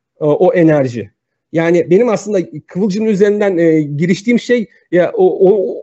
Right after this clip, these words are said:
oradaki o sivil kolektif yurtsever, e, tü-, Türk enerjiyle o son derece kurucu, son derece hepimizi mutlu eden enerjiyi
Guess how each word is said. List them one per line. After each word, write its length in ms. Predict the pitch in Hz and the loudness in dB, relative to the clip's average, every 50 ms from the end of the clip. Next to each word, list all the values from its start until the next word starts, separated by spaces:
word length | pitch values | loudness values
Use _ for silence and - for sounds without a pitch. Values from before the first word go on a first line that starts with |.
| - 196 | 0 2
oradaki 320 | 196 196 214 202 - 226 | 2 2 2 0 2 2
o 300 | 202 196 175 - - 165 | 2 2 0 0 -4 -8
sivil 400 | 160 - - - 190 185 220 208 | -8 -8 -10 -8 -4 -4 -4 -4
kolektif 460 | - - 185 196 190 196 - 226 208 - - | -2 0 0 2 2 0 -2 -6 -8 -6 -6
yurtsever, 560 | 170 175 - - - 196 196 208 196 196 196 - _ _ _ _ _ _ _ _ _ - | -8 -8 -6 -2 -2 0 0 2 0 -2 -4 -6 _ _ _ _ _ _ _ _ _ -2
e, 80 | 156 | 0
tü-, 420 | 160 156 151 151 - _ - 180 - | 2 2 2 -2 -4 _ -16 -16 -4
Türk 220 | - 240 240 226 214 | -2 -2 0 2 2
enerjiyle 800 | 190 185 180 180 175 165 143 160 170 160 156 180 233 294 285 - _ _ _ _ _ - | 2 2 2 2 0 -2 -2 -2 -2 -2 -2 -2 -4 -4 -6 -10 _ _ _ _ _ -4
o 100 | 151 143 | -4 -4
son 260 | - - 254 262 208 | 0 0 2 2 2
derece 240 | 196 180 156 170 - | 2 0 0 -4 -4
kurucu, 360 | - 190 175 175 151 160 160 | -2 0 0 0 0 -2 -6
son 260 | - - 202 226 214 | -2 0 0 2 2
derece 260 | 202 185 180 160 185 | 2 2 2 0 -2
hepimizi 320 | 170 - 180 180 160 165 160 | -2 -2 -2 -2 0 0 0
mutlu 260 | 175 170 170 196 214 | -2 -2 0 2 2
eden 220 | 196 160 180 175 | 2 4 2 2
enerjiyi 640 | 165 156 160 151 151 147 131 143 165 208 285 302 | 2 2 2 0 -2 -4 -6 -6 -6 -6 -6 -6